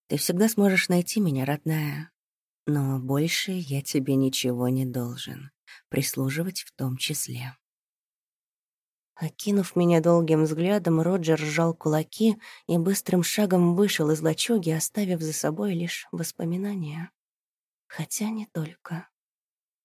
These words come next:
Подождав несколько минут, пока шаги мужчины стихнут, я разжала кулак и повертела в руках безделушку, которая стала для меня ценным подарком, и порывисто надела себе на запястье.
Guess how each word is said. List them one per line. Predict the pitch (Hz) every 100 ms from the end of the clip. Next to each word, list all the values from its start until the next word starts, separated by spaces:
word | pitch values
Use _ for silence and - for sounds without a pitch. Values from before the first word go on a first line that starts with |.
| _ _ _ _ _ _ _ _ _
Подождав | 170 156 143 147 143
несколько | 143 147 143 143
минут, | 147 147 151 -
пока | 147 147
шаги | - 147 143
мужчины | 147 147 - 156 147
стихнут, | - - 214 - 151 143 - - - - 151
я | 151
разжала | 180 180 170 214 185
кулак | - 175 196 226 -
и | 160
повертела | 160 151 156 - 202 180
в |
руках | 151 151 - 170 160
безделушку, | 147 147 - 151 196 240 - - 165 - - -
которая | - - 214 214 185
стала | - 220 226 214
для | 175
меня | 185 180 180 175
ценным | - 220 220 196 185 175
подарком, | 180 185 220 226 175 - 143 151 170 _ _ _ _ -
и | 156
порывисто | - 147 139 143 175 180 - 180
надела | 175 147 151 160
себе | - 160 151
на | 151
запястье. | 147 165 143 135 - - 147 156